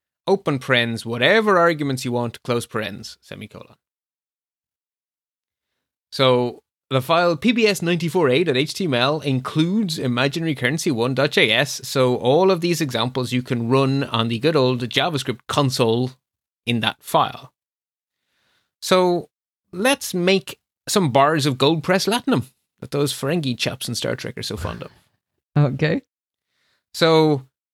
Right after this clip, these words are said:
Speaker 1: const name of variable, well, I'm gonna call mine gold pressed latinum, becomes equal to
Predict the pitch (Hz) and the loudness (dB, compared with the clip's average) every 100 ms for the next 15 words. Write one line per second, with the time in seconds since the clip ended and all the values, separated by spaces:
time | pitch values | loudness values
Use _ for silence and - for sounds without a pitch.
0 | _ - 214 269 - - - - 131 170 | _ 0 2 2 -2 -6 -10 -8 0 2
1 | 185 151 120 123 113 117 220 220 143 190 | 4 2 2 0 0 0 -2 -2 -2 0
2 | 151 151 131 147 131 131 117 143 151 131 | 0 -2 -2 -2 0 0 2 0 0 0
3 | 139 139 127 - 143 254 _ _ _ _ | -2 2 -2 0 -6 -6 _ _ _ _
4 | _ _ _ _ _ 120 127 208 247 180 | _ _ _ _ _ -4 0 2 2 2
5 | 180 135 117 - 127 131 131 | 0 0 -4 0 0 0 -2